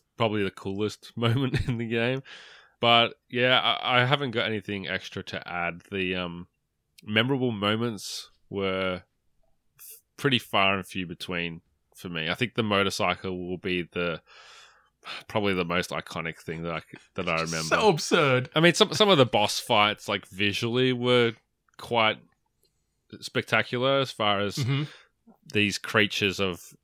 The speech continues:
Speaker 1: presumably Japanese, uh, folklore and mythology, like, you know, the cat with the tails and, and there's, like, a multiple thing with multiple heads and big spider lady, and they were, they were memorable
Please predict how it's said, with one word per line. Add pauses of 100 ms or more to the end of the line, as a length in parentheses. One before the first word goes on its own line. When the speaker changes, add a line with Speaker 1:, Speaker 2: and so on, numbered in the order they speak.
(100)
Speaker 1:
presumably
Japanese,
uh,
folklore (440)
and
mythology,
like,
you
know, (200)
the
cat
with
the
tails
and,
and
there's,
like,
a
multiple (120)
thing
with
multiple
heads
and
big
spider
lady,
and (920)
they
were, (600)
they
were
memorable